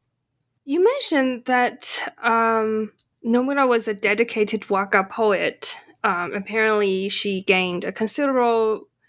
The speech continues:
reputation for her waka poems. So at that time, how popular was waka learning in this region? And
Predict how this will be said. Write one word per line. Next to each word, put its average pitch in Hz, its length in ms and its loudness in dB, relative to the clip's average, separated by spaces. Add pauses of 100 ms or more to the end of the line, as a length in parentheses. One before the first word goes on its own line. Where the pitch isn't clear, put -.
(420)
reputation 240 1000 0
for 226 220 0
her 220 140 2
waka 196 340 0
poems. 214 960 -2 (500)
So 330 360 2
at 311 140 -8
that 453 200 4
time, 415 380 0
how 320 180 0
popular 311 480 2
was 214 260 -2
waka 208 420 2
learning 196 500 0
in 196 180 2
this 202 280 0
region? 226 440 2
And 220 400 -2